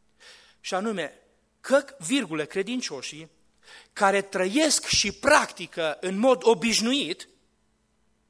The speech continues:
și eroic smerenia și blândețea,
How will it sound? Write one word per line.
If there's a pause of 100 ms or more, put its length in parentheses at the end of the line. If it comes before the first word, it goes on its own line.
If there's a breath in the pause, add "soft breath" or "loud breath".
și
eroic (100)
smerenia
și
blândețea,